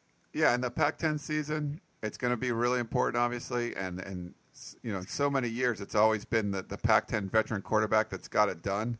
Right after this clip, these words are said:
But, you know, U S C's been able to prove that they don't need an experienced quarterback to still win the Pac-ten. Um, but, you know, it, it does help, and it's gonna be, they're gonna need someone to get over those games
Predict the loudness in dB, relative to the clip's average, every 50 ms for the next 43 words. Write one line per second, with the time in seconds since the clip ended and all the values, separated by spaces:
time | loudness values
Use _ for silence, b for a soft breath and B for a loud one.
0 | b b b b b b b b b b b 2 2 4 4 4 2 2 4 4
1 | 2 2 2 2 0 0 2 4 4 4 4 2 0 0 2 2 4 4 2 2
2 | 0 0 0 0 2 2 2 2 0 0 0 2 2 2 0 0 -2 -4 -2 0
3 | 2 2 2 2 -2 -2 2 2 4 4 4 4 4 4 4 2 -2 -8 -10 -8
4 | -8 -6 -2 0 2 2 4 2 2 0 0 -2 -2 2 2 2 2 2 0 -2
5 | 0 0 0 -2 -4 -8 -10 b b b b b b b b b b b -2 0
6 | 0 0 0 -2 -2 -4 -6 -6 -8 -10 -14 -4 _ 2 2 4 6 6 6 6
7 | 6 6 2 2 0 -2 0 4 4 4 4 4 4 4 4 4 4 2 0 -2
8 | -4 -4 -2 0 2 2 2 0 0 -2 -2 0 0 0 2 2 0 0 -2 -2
9 | 0 0 2 2 2 2 2 0 2 2 4 6 6 6 6 4 4 4 4 2
10 | 2 0 0 0 2 2 2 2 2 2 0 -2 -4 -8